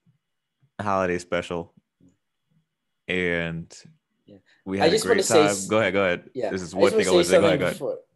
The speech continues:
Speaker 2: Yeah, you know, before we go, you know, you know, for those of you listening, and I hope there's a lot of you out there, you know, on behalf of me and my dear friend Jonathan King, we hope that you and your loved ones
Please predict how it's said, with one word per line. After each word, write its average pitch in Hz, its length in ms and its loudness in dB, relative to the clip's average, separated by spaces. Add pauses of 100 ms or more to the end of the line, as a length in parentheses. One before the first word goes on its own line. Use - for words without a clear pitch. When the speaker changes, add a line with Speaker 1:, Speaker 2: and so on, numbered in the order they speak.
(160)
Speaker 2:
Yeah, 135 240 2
you 156 220 0
know, 156 100 2
before 165 320 0
we 165 60 0
go, 147 240 0
you 147 120 -2
know, 135 220 0 (280)
you 165 80 -6
know, 143 80 0
for 170 140 -6
those 180 200 -4
of 170 120 -10
you 143 160 -8
listening, 113 420 -10
and 110 80 -10
I 110 60 -12
hope - 540 -10
there's 113 180 -10
a - 20 -10
lot 110 200 -4
of 107 60 -6
you 110 80 -6
out 107 160 -8
there, 107 160 -2
you 113 140 -8
know, 107 240 -6 (320)
on - 140 -8
behalf 123 300 0
of 113 220 -14
me 113 540 -8 (300)
and 117 80 -14
my 107 100 -8
dear 104 180 -6
friend 110 220 -10
Jonathan 107 300 -8
King, 107 260 -14
we 104 80 -16
hope 113 320 -10
that 101 320 -6 (400)
you 113 300 -2
and 113 100 -2
your 110 140 -6
loved 107 240 -6
ones 135 280 -10